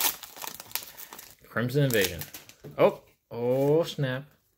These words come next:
It was a white code. Might be getting something good. Who knows? Find out. Probably just regular freaking Hog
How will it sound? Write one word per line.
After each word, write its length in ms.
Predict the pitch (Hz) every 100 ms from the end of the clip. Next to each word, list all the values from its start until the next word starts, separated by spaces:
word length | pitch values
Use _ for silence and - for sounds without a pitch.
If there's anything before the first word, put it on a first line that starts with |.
| _ _
It 60 | 95
was 100 | 113
a 40 |
white 360 | 120 113 107 -
code. 400 | 113 104 107 110 _ _ -
Might 160 | 98 104
be 80 |
getting 160 | 120 117
something 280 | 127 139 165
good. 360 | 156 143 151 - _ _ _ _ _ _ _ - - _ _ _ - - _ _ _
Who 100 | -
knows? 540 | 98 - - - - - - _ _ _ _ _ _ _
Find 200 | 107 107
out. 200 | 82 -
Probably 240 | 147 117
just 260 | 90 95 -
regular 280 | - 87 - -
freaking 240 | 98 92
Hog 260 | 92 -